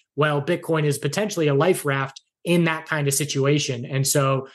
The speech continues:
uh, we saw a bit of an inverse relationship between the regional banks and Bitcoin. There were a couple headlines that came out where,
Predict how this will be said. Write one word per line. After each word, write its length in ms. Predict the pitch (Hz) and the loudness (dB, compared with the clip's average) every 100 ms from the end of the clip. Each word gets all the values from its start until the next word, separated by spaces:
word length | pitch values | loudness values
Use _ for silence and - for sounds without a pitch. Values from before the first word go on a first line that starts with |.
| _ _ - | _ _ -2
uh, 220 | 139 135 | 0 2
we 140 | 131 143 | 2 2
saw 180 | 165 147 | 2 2
a 80 | 143 | 2
bit 80 | 151 | 0
of 80 | 151 | 0
an 100 | 156 | 0
inverse 300 | 151 156 151 | 0 0 0
relationship 440 | 151 156 147 160 147 | 0 0 0 -4 -4
between 520 | 143 - 160 175 214 | -6 0 4 4 4
the 120 | 190 165 | 4 4
regional 260 | 147 156 143 | 4 2 0
banks 360 | 147 147 143 - _ - | 0 -2 -4 -12 _ -6
and 240 | 151 143 | -2 2
Bitcoin. 400 | 190 202 151 143 | 2 2 0 2
There 120 | 143 147 | 2 2
were 100 | 147 | 0
a 40 | |
couple 180 | 202 151 | -2 -4
headlines 560 | 170 165 170 175 175 | -4 -4 -2 -2 -2
that 220 | 180 180 185 | -6 -4 -2
came 140 | 180 180 | 0 0
out 140 | 190 - _ _ - | -2 -6 _ _ -2
where, 380 | 151 147 143 | 2 2 2